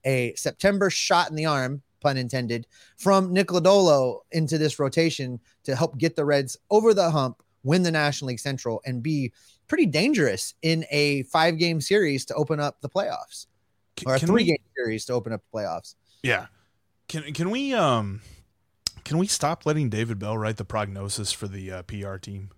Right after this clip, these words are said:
Speaker 2: Like, there's no dude that has more confusing medical updates than David Bell does. Like, David Bell, he, he constantly did this with Joey Votto. He's just like, "Man, everything is, it's, it's moving forward. It's really positive," and he hasn't hit yet.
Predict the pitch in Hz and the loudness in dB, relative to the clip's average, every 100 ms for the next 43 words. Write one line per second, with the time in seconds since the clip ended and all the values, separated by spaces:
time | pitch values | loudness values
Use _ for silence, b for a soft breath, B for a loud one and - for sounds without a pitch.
0 | _ 117 110 - - b b b - 240 | _ -2 0 -4 -16 b b b 2 4
1 | 294 226 226 240 220 165 156 117 95 - | 4 0 0 0 6 8 8 4 -4 -14
2 | b - 135 175 175 165 151 214 247 - | b -2 0 2 2 0 0 0 0 2
3 | 196 156 - 175 214 226 202 160 156 139 | 2 2 0 0 0 0 2 2 2 0
4 | 127 107 104 - 101 95 - - b b | 0 0 -2 -6 -10 -8 -8 -8 b b
5 | 151 139 123 117 110 98 92 85 90 - | 0 2 2 0 -4 -8 -12 -14 -14 -8
6 | 127 120 196 233 160 143 131 127 110 B | -6 -4 -4 -2 0 2 4 2 0 B
7 | B B _ 170 170 160 170 180 214 269 | B B _ -2 -2 0 -2 0 -2 0
8 | - 233 196 185 196 180 175 131 147 147 | 0 0 2 2 2 2 2 2 2 4
9 | 139 226 202 143 143 117 117 135 107 113 | 4 2 2 2 0 -2 0 0 0 -2
10 | 139 151 135 117 - - 110 104 - 107 | -4 -2 -2 0 -2 -4 -8 -8 -8 -8
11 | 127 151 156 127 147 151 147 117 - 151 | 0 2 4 2 6 6 6 2 -2 -4
12 | 139 - 135 135 127 131 135 123 B B | -2 -2 -2 -2 -2 0 -2 -4 B B
13 | B 123 120 135 143 135 123 151 - 104 | B -4 -2 0 0 0 0 -2 -2 -8
14 | 92 | -10